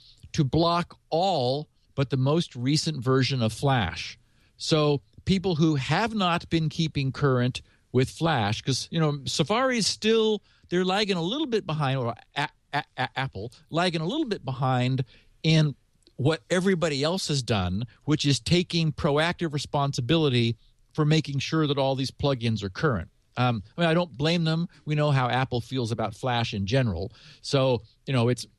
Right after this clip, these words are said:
it's no longer being installed by default. It, if, if you, you know, they'll run it on your desktop. They will not run it on any of their I O S devices. Um, but Firefox and Chrome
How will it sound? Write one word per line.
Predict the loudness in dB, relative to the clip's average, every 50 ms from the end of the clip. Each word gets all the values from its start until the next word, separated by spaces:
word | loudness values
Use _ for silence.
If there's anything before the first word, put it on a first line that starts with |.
| _ -4
it's | -4 -2 0
no | 2 2 4 4
longer | 4 2 2 2 2 0 0
being | 0 0 0 0 0
installed | -4 -4 -2 0 0 2 2 0 0
by | -2 -2
default. | -4 -4 -4 -2 0 2 2 2 0 -2 -6 -12 -20 -20 -20 _ _ _
It, | -4 -4 -4 -4 -2 -2
if, | -2 -2 -2 0
if | 0 -2 0 0
you, | -2 -2 -2 -2 -4 -6 -6
you | -4 -2
know, | 0 0 -2 -4 -2
they'll | 0 0 2 2 0
run | 0 0 0 0 0
it | 0 -4 -6 -10 _ _ _ _ -4
on | -4 -2 -2
your | -2 -2
desktop. | 0 0 0 0 0 -2 -2 -2 0 0 0 0
They | 0 0
will | 2 4 2 2 2 2
not | 0 -2 -4 -2
run | -2 -2 0 0
it | -2 -4 -6 -4
on | -4 -2 -2 0
any | 0 0 0 0
of | 0 0 2
their | 0 0 0
I | 0 0 2 2
O | 2 2 2
S | 0 0 -2 -4 -8 -12 _ _ -6
devices. | -4 -4 -2 -4 -4 -6 -6 -6 -6 -6 -6 -8 _ _ _ _ _ _ _ _ _ _ -2
Um, | -2 0 0 0 0 -2 -4 -6 -10 _ _ _ _ _ _ _
but | 0 0 0 0 _
Firefox | -4 -2 0 0 2 0 0 -2 -2 -2 -2 -2 -2 -4 -6 -4
and | -4 -4
Chrome | -2 0 0 2 2 2 2 2 0 0